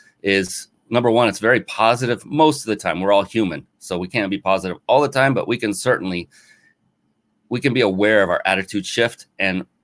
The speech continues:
quickly write that shift into a better attitude. And, and it's about being flexible and having that. You have to be flexible to be a successful entrepreneur, business person, period. And that is one thing I learned. That was one of the key traits. And then there's body.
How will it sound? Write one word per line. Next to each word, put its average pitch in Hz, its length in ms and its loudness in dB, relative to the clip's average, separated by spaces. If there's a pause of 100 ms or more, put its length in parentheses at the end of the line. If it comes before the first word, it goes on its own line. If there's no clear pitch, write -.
quickly 90 640 -4
write 104 380 -2
that 80 240 -2
shift - 440 -8
into 110 380 -4
a 73 60 -2
better 80 260 0
attitude. 85 560 -4 (680)
And, 113 360 2 (480)
and 113 80 0
it's 113 100 -4
about 143 240 4
being 139 140 4
flexible - 540 -2 (480)
and 101 160 -2
having 117 340 0
that. 104 300 2 (440)
You 113 120 -4
have 156 180 -2
to 117 80 -6
be 95 100 -2
flexible 85 440 -4
to 82 40 -12
be 87 100 -4
a 80 40 -4
successful 90 760 -4
entrepreneur, 90 480 -4
business 85 300 -6
person, 82 440 -6 (600)
period. 101 560 0 (360)
And 95 420 2
that 107 160 2
is 95 120 -4
one 107 160 2
thing 95 140 0
I 92 140 2
learned. 90 280 2
That 87 80 2
was 85 140 -4
one 98 180 0
of 92 60 -2
the 82 60 -4
key - 260 -6
traits. 85 460 -2
And 113 120 -2
then 127 80 2
there's 107 200 2
body. 95 440 0